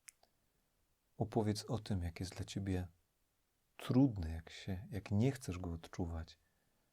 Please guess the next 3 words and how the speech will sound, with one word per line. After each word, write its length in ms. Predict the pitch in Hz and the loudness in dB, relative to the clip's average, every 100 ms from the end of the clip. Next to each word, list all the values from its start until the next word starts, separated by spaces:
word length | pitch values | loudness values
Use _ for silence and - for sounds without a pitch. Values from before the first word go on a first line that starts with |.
| _ _ _ | _ _ _
ale 220 | - 101 | -2 2
jest. 460 | 120 110 82 - - _ _ _ _ _ _ _ _ _ _ _ _ _ _ _ _ _ _ _ _ _ _ - _ _ _ - _ - - | 2 2 -2 -6 -16 _ _ _ _ _ _ _ _ _ _ _ _ _ _ _ _ _ _ _ _ _ _ -20 _ _ _ -20 _ -8 -4
Opowiedz 760 | 104 127 101 85 - - - | 2 4 4 2 -4 -10 -14